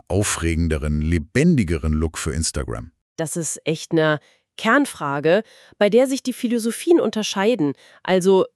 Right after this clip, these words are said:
Speaker 2: Xiaomi verbaut Gerüchten zufolge wieder einen riesigen Kamerasensor. Stell dir den Chip vor,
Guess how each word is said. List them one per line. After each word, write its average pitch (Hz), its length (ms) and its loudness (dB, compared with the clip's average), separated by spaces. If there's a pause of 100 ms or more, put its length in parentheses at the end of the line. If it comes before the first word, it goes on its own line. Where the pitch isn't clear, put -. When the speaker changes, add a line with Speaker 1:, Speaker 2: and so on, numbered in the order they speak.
Speaker 2:
Xiaomi 277 720 4
verbaut 196 640 0
Gerüchten 190 480 -2
zufolge 196 520 0
wieder 190 220 2
einen 175 220 2
riesigen 302 580 -2
Kamerasensor. 135 920 0
Stell 202 200 2
dir 262 120 2
den 226 60 0
Chip - 260 -2
vor, 302 260 -2